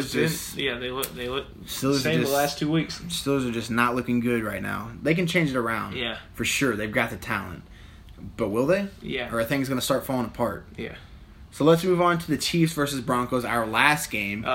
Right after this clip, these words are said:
Speaker 1: I wanna say this before, like, we get more in depth to the game. Uh, Von Miller going into the game, uh, on pass rusher, uh, pass rushers, I guess this year, I think he's, uh, he's pressuring the quarterback fifteen percent of the time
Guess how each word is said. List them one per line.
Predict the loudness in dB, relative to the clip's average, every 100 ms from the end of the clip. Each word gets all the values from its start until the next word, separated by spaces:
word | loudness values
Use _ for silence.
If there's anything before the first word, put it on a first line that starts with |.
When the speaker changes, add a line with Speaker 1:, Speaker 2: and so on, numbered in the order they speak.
| 2
Speaker 1:
I | 2 2
wanna | 4 2
say | 0
this | 0 -2
before, | -4 -6 -6 -6
like, | -6 -6
we | -4
get | -4 -4
more | -4 -4
in | -6 -8 -6
depth | -6 -4
to |
the | -4
game. | -2 -4 -4
Uh, | 0 0 0
Von | 0 4 4 6
Miller | 4 4 4 2 0 -2
going | 0 0
into | 0 -2
the | -4
game, | -2 0 0 -2 -6 -14 -20 -20 -20 -16 -2
uh, |
on | 4 6 4 2 -2
pass | 2 4 4 2
rusher, | 2 2 -2 -4 -2
uh, | 0 0 -2
pass | 0 2 2
rushers, | 0 0 0 -2
I | 0
guess | -2 -2
this | -4 -2
year, | 0
I | 0
think | 2 -2 -2 -8
he's, | -2 -2 0
uh, | 2 2 0
he's | -4 -2
pressuring | 0 0 -2 -4
the |
quarterback | -2 0 0 -2
fifteen | -2 -4 -4
percent | -6 -6 -6
of | -8
the |
time | -14